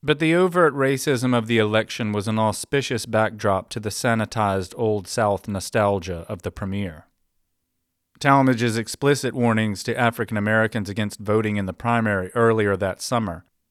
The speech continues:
had led to at least one black man's death and were associated with the lynching of George and May Murray Dorsey and Roger and Dorothy Malcolm at Moore's Ford in July.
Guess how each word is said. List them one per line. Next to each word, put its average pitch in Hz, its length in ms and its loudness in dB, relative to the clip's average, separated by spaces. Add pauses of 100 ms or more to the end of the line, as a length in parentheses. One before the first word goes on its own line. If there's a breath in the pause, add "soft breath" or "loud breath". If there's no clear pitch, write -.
had 127 180 0
led 123 280 4
to 120 120 2
at 110 60 2
least 113 280 -2
one 120 280 2
black 101 280 0
man's 98 360 -4
death 98 420 -2 (180)
and 110 140 -2
were 110 120 4
associated 110 680 -2
with 101 140 -4
the 113 80 -4
lynching 110 420 -2
of 95 100 -6
George 110 420 2
and 104 140 -2
May 107 260 0
Murray 101 340 0
Dorsey 95 580 -4 (340)
and 110 160 -4
Roger 113 360 4
and 107 200 -4
Dorothy 104 380 0
Malcolm 98 500 -2
at 90 140 -10
Moore's 104 380 -2
Ford 98 480 -4
in 85 120 -10
July. 85 520 -8